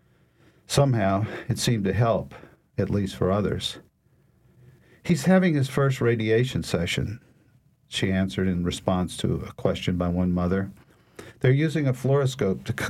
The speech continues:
target the cancer." "They're trying to hit his brain tumor." A brief silence ensued. The inquiring mother finally replied,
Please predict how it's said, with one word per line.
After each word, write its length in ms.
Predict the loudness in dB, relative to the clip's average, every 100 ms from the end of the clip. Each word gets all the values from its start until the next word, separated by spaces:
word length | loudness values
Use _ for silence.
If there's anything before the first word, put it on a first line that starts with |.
| -8
target 400 | -2 0 2 0
the 100 | -4
cancer." 680 | -2 -2 -2 -2 -4 -4 -6 -16 _ _ _ _ _ _ -20 -20 -16 -2
"They're 100 | -2
trying 320 | 2 0 2
to 80 | 2
hit 160 | 2
his 120 | 0 0
brain 340 | 0 2 0
tumor." 400 | -2 -2 -2 -6 -8 -14 -20 _ _ -2
A 80 |
brief 280 | 2 2 0
silence 520 | 0 0 2 2 0
ensued. 560 | -4 0 0 2 -2 -8 -20 _ _ _ _ -20 -18 -18 -4
The 80 | 0
inquiring 480 | 0 2 4 4 4
mother 260 | 4 4 2
finally 380 | 2 2 2 2
replied, 680 | -2 -2 -2 2 2 0